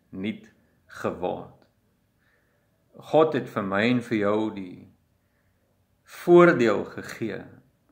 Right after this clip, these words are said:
na die sondeval om weer met hom te kan versoen. Maar die versoening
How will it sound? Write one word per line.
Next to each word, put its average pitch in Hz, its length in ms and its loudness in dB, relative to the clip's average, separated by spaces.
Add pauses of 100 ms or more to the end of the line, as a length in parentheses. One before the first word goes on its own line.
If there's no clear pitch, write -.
(360)
na 107 300 2
die 127 160 -6
sondeval 110 840 -2
om 92 380 -14 (680)
weer 113 300 0
met 127 180 2
hom 110 260 2
te 117 80 -4
kan 98 240 -8
versoen. - 760 -6 (840)
Maar 113 120 0
die 151 140 -4
versoening 160 760 -2